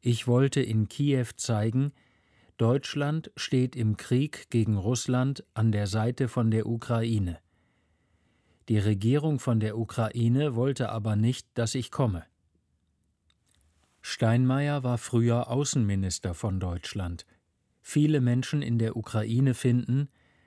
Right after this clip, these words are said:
damals war er zu freundlich zu Russland und zu dem russischen Präsidenten Wladimir Putin. Steinmeier hat neulich selbst gesagt: „Ich habe in der Russlandpolitik Fehler gemacht.“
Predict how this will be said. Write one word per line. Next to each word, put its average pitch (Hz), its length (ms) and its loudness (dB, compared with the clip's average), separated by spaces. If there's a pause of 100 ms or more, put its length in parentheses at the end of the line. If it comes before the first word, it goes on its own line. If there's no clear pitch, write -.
(140)
damals 127 580 0
war 110 180 -2
er 110 180 -4
zu 123 200 0
freundlich 120 720 0
zu 110 160 0
Russland 95 600 -2 (260)
und 107 200 2
zu 120 160 2
dem 107 200 4
russischen 120 540 -2
Präsidenten 104 920 0 (100)
Wladimir 113 680 2
Putin. 92 580 -6 (960)
Steinmeier 127 800 2
hat 107 160 -6
neulich 117 460 0
selbst - 440 -4
gesagt: 107 560 -2 (460)
„Ich 120 220 -2
habe 123 280 2
in 110 200 0
der 104 140 0
Russlandpolitik 104 1300 -2
Fehler 117 460 0
gemacht.“ 80 480 -8